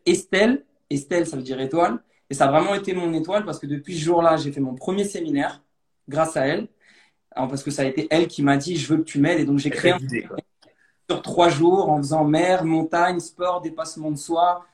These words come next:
Speaker 1: raison d'être, mission de vie, toutes ces choses-là. Et là, boum, après, j'ai fait vingt séminaires dans la même année. Donc, en fait, pour moi, je suis passé d'une sorte d'échec à une sorte de réussite. Et la plus belle chose dans tout ça, c'est que mon père, euh, bah, suite à cette année-là, euh, je débarrassais les,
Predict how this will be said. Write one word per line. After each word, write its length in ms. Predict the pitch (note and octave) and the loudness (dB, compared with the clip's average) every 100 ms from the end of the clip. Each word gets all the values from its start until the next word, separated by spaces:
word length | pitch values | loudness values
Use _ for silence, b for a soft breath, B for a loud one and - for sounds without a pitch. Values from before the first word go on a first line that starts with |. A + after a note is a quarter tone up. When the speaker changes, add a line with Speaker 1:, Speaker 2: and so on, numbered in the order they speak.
| B D#3 | B -4
Speaker 1:
raison 420 | G3 E3+ E3+ E3 | 0 0 0 0
d'être, 320 | F3 F#3 F3 | 0 0 -4
mission 320 | F3+ - F3 | -6 -4 -2
de 60 | E3 | -2
vie, 120 | F3+ | -4
toutes 160 | - - | -10 -4
ces 120 | E3+ | -4
choses-là. 480 | D#3+ D3 E3 G#3+ - b b b - | -2 2 2 2 -4 b b b 4
Et 60 | D#3+ | 6
là, 240 | E3 F#3+ | 6 4
boum, 300 | D3 E3 G#3 | 0 -4 -4
après, 240 | D3+ F3+ | -6 -8
j'ai 80 | E3+ | -10
fait 160 | E3+ D#3+ | -10 -8
vingt 220 | C#3 G3 | -6 -6
séminaires 480 | G3+ F#3+ E3 E3+ E3+ | -4 -4 -2 -2 -2
dans 100 | C#3+ | -2
la 80 | C#3+ | 0
même 180 | E3 | 0
année. 240 | D#3 C#3 - _ _ _ _ _ _ - | 0 0 -2 _ _ _ _ _ _ -4
Donc, 140 | D#3 | 0
en 20 | F3+ | 2
fait, 160 | A3+ | 0
pour 160 | - F#3 | 0 0
moi, 140 | A3+ | 0
je 60 | A3+ | -2
suis 120 | - | -6
passé 320 | F#3+ F#3+ A3 | -4 -4 -4
d'une 300 | D#3+ F3+ E3+ | -2 -2 -2
sorte 320 | - G#3 D#3 | -2 -2 0
d'échec 580 | C#3 F#3 G#3 A3 B3 - _ _ _ | 0 2 2 -2 -4 -12 _ _ _
à 80 | - | -2
une 120 | F3 | -2
sorte 240 | F3 A3 D#3+ | 0 -4 0
de 60 | |
réussite. 560 | D#3 F3 G3+ - A3+ A3+ | 0 2 0 0 -2 -2
Et 40 | |
la 100 | D#3 | -2
plus 160 | D3 F3+ | -2 -4
belle 220 | E3+ E3+ | 0 0
chose 200 | - F#3 | 0 -4
dans 120 | E3 D#3 | -4 -4
tout 120 | D3+ | -2
ça, 140 | F#3 | -4
c'est 200 | F#3+ D#3 | -4 -8
que 60 | D3 | -10
mon 160 | D3 C#3 | -8 -4
père, 320 | F3+ F#3 D3 | 2 2 2
euh, 140 | C3 - B B B - | -2 -4 B B B 2
bah, 120 | C#3 | 2
suite 300 | - F#3 F#3+ | 2 -4 0
à 60 | |
cette 240 | F3 E3+ E3 | 0 0 2
année-là, 540 | D3 C#3+ D#3 F#3 - b b b | 4 6 6 4 -2 b b b
euh, 160 | C3+ C#3 | 0 0
je 100 | C#3 | 2
débarrassais 540 | F3 F3+ E3+ E3+ F3+ | 2 4 2 0 -2
les, 420 | E3+ D3+ D3 C#3+ | -2 -2 -2 -4